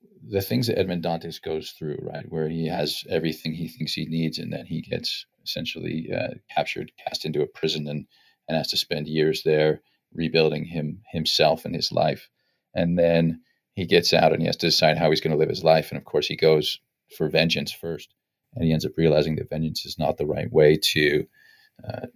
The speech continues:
to be, you know, to live a human life. And so it's, uh, it's a good reminder to me every year. It's fun, it's long, uh, but it's so well written,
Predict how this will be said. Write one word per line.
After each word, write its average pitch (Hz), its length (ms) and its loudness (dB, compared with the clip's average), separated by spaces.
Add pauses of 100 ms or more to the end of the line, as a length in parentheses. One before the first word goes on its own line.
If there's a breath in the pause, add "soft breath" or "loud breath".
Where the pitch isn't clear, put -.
(180)
to - 100 4
be, 87 160 0
you 87 300 0
know, 82 100 0
to 82 60 0
live 85 160 6
a 85 60 2
human 87 300 0
life. 85 320 -4
And - 140 -10
so 76 320 0 (160)
it's, - 380 -10
uh, 87 320 -8 (180)
it's - 340 -8
a 107 60 -4
good 139 160 2
reminder 85 380 -4
to 80 80 -8
me 78 140 -4
every 76 160 -8
year. 71 100 -6
It's - 120 -12
fun, 104 400 -2 (300)
it's - 160 -14
long, 87 460 -2 (360)
uh, 78 120 2 (100)
but - 100 2
it's - 120 2
so 104 160 4
well 80 200 4
written, 76 400 0